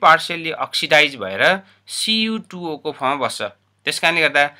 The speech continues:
मिक्सरको फर्ममा सी यू टू एस र सी यू टू ओ को फर्ममा बसेको हुन्छ भने यो सी यू टू एस र सी यू टू ओ आफैमा रिडक्सन प्रोसेस भएर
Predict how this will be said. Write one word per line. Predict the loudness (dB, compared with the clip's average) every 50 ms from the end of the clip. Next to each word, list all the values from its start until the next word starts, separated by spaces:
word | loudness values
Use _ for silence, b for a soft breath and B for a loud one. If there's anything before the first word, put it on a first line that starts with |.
| b b b _
मिक्सरको | -6 -4 -4 -4 -2 0 0 0 0 0 -2 -2
फर्ममा | -2 -2 -2 0 0 -2
सी | -2 -4 -8 -8 -8 -8
यू | -10 -10 -8
टू | -4
एस | 0 2 2 2 0 -2 -8 b b b b b -8
र | -6
सी | -6 -4 -4 -2 -2
यू | -2 -2 -4 -4 -6 -10
टू | -10 -8 -8
ओ | -8 -8
को | -8 -10
फर्ममा | -8 -6 -6 -6 -4 -4
बसेको | -4 -4 -4 -4 -6 -8 -10 -10
हुन्छ | -12 -10 -8 -10
भने | -10 -4 -2 0 0 0 -2 -4 B B B B B
यो | -10 -8
सी | -8 -6 -4 -2 -2
यू | -2 -2 -4
टू | -6 -4 -2 0 0
एस | 0 -2 -4
र | -4 -4 -4
सी | -4 -8 -8 -8 -8
यू | -8 -8 -10
टू | -12 -12 -8
ओ | -6 -6 -6 -6 -8 b b b b b b _ 2
आफैमा | 2 2 4 2 0 2 2 2 0 0 -4 _ _ _ _ -12
रिडक्सन | -8 2 4 4 4 4 0 -4 -4 -4
प्रोसेस | -4 -4 -4 -4 -2 -4 -6 -6 -4
भएर | -2 -2 0 0